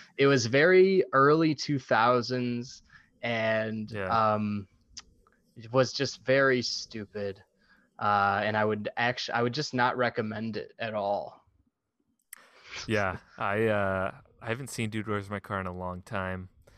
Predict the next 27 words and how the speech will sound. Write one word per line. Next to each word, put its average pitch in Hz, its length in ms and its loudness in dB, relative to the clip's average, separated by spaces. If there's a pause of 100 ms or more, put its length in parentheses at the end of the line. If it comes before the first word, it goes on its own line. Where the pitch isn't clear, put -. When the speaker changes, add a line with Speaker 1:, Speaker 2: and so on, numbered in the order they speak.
(240)
Speaker 1:
but 95 160 0
I 92 140 -6
just 98 240 -12
remember 95 320 -4
it 90 180 -10
being 92 300 -4
very 92 280 -4
much 87 440 -10
of 95 200 -4
its - 300 -10
time, 87 540 -8
like 92 240 -6
a, 85 280 -8 (680)
one 107 120 2
of 104 60 0
those 95 240 0 (240)
late 110 240 -2
nineties, 95 360 -4
early 95 260 -6
two 98 180 -8
thousands, 90 880 -10 (560)
like, 87 460 -8 (1120)
bro 95 600 0 (420)
stoner 92 720 -6
kinda 92 280 -12 (300)
Speaker 2:
Yeah. 107 140 0 (120)
Speaker 1:
comedies. 90 360 -12